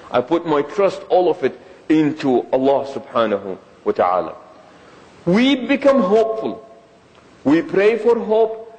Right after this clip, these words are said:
But see again, brothers and sisters, hope is not about just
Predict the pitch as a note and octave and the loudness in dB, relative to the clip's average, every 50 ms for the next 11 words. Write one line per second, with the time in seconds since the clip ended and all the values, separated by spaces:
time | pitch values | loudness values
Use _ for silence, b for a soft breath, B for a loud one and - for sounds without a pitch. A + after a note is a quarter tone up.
0 | B B B - F3+ F#3+ F#3 - A3 A#3+ A#3+ A#3 G#3 A#3+ A#3+ A3+ F#3+ A3 A#3 G#3+ | B B B -4 -2 -2 -2 -2 2 2 2 4 4 4 4 4 4 2 2 4
1 | A3 G#3 A3 G#3 G3 F#3+ G3 G#3 G#3 G3 - G#3 G#3 F#3+ - F3 F3 G#3 A3+ A3+ | 2 0 2 -2 -4 -4 -2 -2 -4 -2 2 0 0 0 -2 -2 0 2 2 2
2 | A3+ - - G3 F3+ D3 E3+ F#3 G3 G3+ G3+ - - E3 D#3 D#3 D3+ D3 - - | 0 -2 -6 -8 -6 -4 -2 0 0 0 0 -2 -4 -2 0 0 0 0 0 -4
3 | D#3 D3+ - | -4 -6 -6